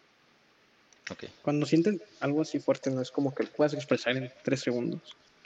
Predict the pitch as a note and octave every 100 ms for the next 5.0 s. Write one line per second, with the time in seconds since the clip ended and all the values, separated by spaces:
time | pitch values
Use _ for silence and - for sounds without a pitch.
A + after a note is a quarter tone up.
0 | - _ _ _ _ _ _ _ _ _
1 | _ _ _ - - C3+ C3 C3+ B2 B2+
2 | - C3+ C3+ C3+ C3+ C3+ C3+ C#3 C3+ C3+
3 | C3+ C3+ C#3 B2 - C#3+ C3+ B2+ C3 C#3
4 | - - - - D#3 C#3+ B2 B2 - D#3+